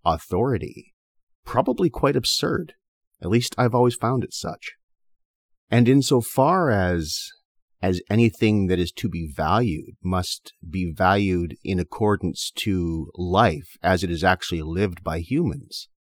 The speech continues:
Or I might broaden it myself, quite frankly, into life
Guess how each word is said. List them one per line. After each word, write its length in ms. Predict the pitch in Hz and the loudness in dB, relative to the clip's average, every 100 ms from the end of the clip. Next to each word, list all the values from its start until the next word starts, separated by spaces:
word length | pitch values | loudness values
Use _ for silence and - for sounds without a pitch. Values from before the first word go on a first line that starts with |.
| _ - | _ 4
Or 140 | 139 | 8
I 100 | 135 | 8
might 300 | 131 131 87 | 8 6 4
broaden 380 | 90 113 113 90 | 6 6 6 2
it 80 | - | 0
myself, 560 | 80 78 107 117 80 | -4 -2 2 2 0
quite 240 | - 78 - | -4 -6 -2
frankly, 440 | 87 80 85 80 | -4 -4 -4 -4
into 300 | 80 - 82 | -4 -6 -8
life 340 | 82 92 87 | 0 0 0